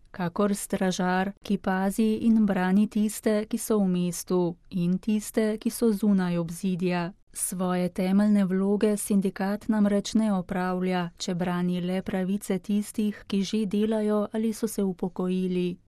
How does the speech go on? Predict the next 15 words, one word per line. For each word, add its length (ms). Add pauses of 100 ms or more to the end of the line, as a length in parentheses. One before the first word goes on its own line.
To 200
je 220
le 240
polovica 880
njegovega 680
dela. 500 (280)
Braniti 720
mora 380
tudi 360
pravice 600
tistega, 840
ki 160
le-teh 680
še 240
nima. 540